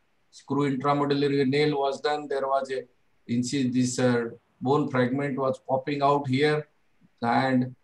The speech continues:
it came late. And you can see here, the nail has fixed both the fractures, and patient had gone into the, and you can see a perfect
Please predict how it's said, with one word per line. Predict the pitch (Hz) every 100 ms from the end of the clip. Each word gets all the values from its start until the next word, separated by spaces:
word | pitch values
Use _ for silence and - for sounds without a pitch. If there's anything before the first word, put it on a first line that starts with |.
| _
it | 117 107
came | 127 127 123
late. | 127 131 -
And | - 117
you | 117
can | 113 120 120
see | 143
here, | 139 135 127 123 - _ _
the | 113
nail | 113 123 143 135
has | 123 120 107 - _ _ _ _
fixed | 160 165 143 110
both | 156 208 175
the | 147 131
fractures, | 131 127 - 123 120 - _ _ -
and | 104 107
patient | - 123 123 117
had | 120 110 104
gone | 117 117
into | 113 110 113
the, | 107 113 - _ _ -
and | 113
you | 123 123
can | 123
see | 123 135 131
a |
perfect | 123 - 139 135 - 147 -